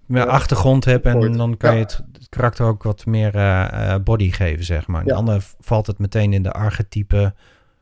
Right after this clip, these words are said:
Speaker 1: stereotype uitdrukking en, eh,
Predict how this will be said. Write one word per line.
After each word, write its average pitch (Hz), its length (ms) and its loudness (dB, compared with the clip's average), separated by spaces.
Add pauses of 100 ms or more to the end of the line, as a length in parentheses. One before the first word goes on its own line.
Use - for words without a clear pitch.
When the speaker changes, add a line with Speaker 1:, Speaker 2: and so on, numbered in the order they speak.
(120)
Speaker 1:
stereotype 101 800 -4
uitdrukking 98 800 -2
en, 95 360 -2
eh, 90 180 -4